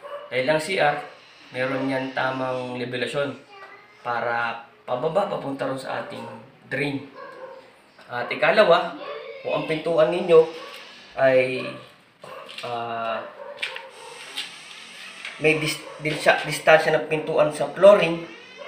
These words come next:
kailangan mo rin yung isaalang-alang. Kung ang inyong itatiles ay may pintuan na, o ang inyong pinto ay standard na sukat na one, one hundred, ay, two hundred ten ang taas, may distansya sa ilalim na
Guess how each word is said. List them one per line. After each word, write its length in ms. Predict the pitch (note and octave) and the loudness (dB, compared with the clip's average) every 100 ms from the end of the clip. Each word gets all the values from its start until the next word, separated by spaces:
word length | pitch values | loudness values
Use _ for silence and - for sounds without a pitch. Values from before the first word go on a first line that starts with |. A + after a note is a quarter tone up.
| - | -2
kailangan 400 | D3+ D3+ D3 D3 | 2 6 6 6
mo 160 | D3 C#3+ | 2 0
rin 160 | C#3+ C#3+ | -2 -2
yung 240 | C#3 C#3 - | -4 -6 -10
isaalang-alang. 720 | - C3+ B2+ A2 A#2 B2+ B2 - - - - | -6 -4 -2 -4 -2 0 -2 -6 -18 -14 -6
Kung 200 | E3+ E3 | 0 2
ang 160 | D#3+ | 4
inyong 320 | D#3 F#3 G#3+ | 2 -2 -4
itatiles 480 | F#3 F#3 - B2 A#2+ - | 0 0 4 4 2 -2
ay 80 | D3 | -4
may 160 | D3+ | -4
pintuan 480 | D3 C#3 C3+ - B2+ | -4 -6 -6 -8 -4
na, 220 | C3+ - - - - - | -6 -6 -14 -20 -12 -2
o 80 | B2+ | 2
ang 140 | C#3+ | 2
inyong 260 | D3 F3 G3 | 0 -2 -4
pinto 300 | G3 F#3+ C#3 C3+ | -6 -4 -2 -2
ay 80 | |
standard 480 | C3+ - C#3+ C3+ C3+ | -4 -4 -4 -4 -4
na 80 | C3+ | -4
sukat 320 | - - C#3 - - B2+ | -6 -6 -6 -6 -10 -10
na 320 | C3 B2+ B2 B2 - - - - - - - B2+ | -6 -6 -6 -12 -18 -20 -20 -20 -20 -20 -10 2
one, 480 | E3 E3 E3 D#3+ - - - - - - | 2 4 -2 -6 -8 -10 -10 -8 -6 0
one 160 | D3+ D3+ | 0 2
hundred, 720 | D3+ D3+ D3 C#3 C3+ B2+ - - | 2 4 6 6 6 2 2 4
ay, 160 | D3+ | 4
two 160 | F#3 F3 | 4 4
hundred 560 | F3 D#3+ D#3 D3 C#3 - | 4 4 4 4 4 4
ten 320 | F3+ E3 - - - - | 8 8 4 -8 -14 -6
ang 160 | C#3 | -4
taas, 400 | C3+ D3+ C3+ - - - - - - - - C#3 | 2 4 4 0 -12 -20 -20 -20 -20 -20 -8 -6
may 80 | C#3+ | -4
distansya 400 | D3+ - D#3 D3+ | -4 4 4 4
sa 160 | D3 C#3 | 2 4
ilalim 480 | C#3+ C3+ C#3 C#3 C3+ | 6 4 4 0 2
na 320 | B2+ B2+ | 2 0